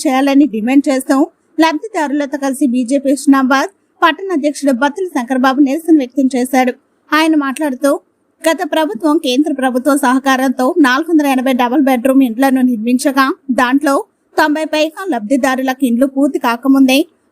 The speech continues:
హడావిడిగా ఇండ్ల పట్టాలిచ్చి చేతులు దులుపుకొని లబ్ధిదారులకు నిరాశను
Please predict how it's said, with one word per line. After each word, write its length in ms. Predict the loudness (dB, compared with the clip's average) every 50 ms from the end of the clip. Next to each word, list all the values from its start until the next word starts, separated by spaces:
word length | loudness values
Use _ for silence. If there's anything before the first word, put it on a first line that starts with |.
| -2 0
హడావిడిగా 580 | 0 0 0 -4 -8 -8 -6 -6 -4 -4 -2 0 2 2
ఇండ్ల 180 | 2 0 -2 -2 -2
పట్టాలిచ్చి 520 | -2 -2 -2 0 0 0 -2 -2 0 -2 -2 -2 0
చేతులు 320 | 0 0 0 0 0 -2 0 0
దులుపుకొని 560 | 0 -2 -2 -2 -4 -2 0 2 2 4 4 2 0 -2 _ _ _ _ -2 0
లబ్ధిదారులకు 720 | 0 0 0 -2 -6 -4 -4 -4 -4 -2 -2 -4 -2 -2 -2 -2
నిరాశను 420 | -2 -2 -2 -4 -4 0 2 4